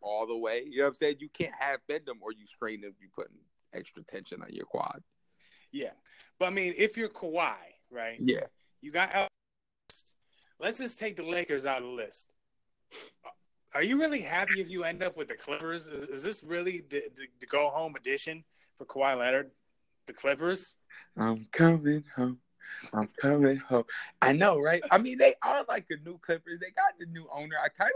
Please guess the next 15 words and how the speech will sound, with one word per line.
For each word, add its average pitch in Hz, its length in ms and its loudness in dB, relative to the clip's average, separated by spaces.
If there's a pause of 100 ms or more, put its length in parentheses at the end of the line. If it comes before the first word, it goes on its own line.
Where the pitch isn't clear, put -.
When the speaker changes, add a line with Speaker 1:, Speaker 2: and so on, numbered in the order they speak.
(120)
Speaker 1:
like 165 220 -6
the 139 80 -16
new 127 220 -12
owner. 113 240 -8 (200)
I 107 60 -8
mean, 110 180 -12
he 131 200 -8
has, 131 340 0 (320)
like, 117 180 2
the 147 100 -6
best 123 380 2
courtside 110 480 -2
dances - 400 -10
and - 100 -20
shit. - 240 -16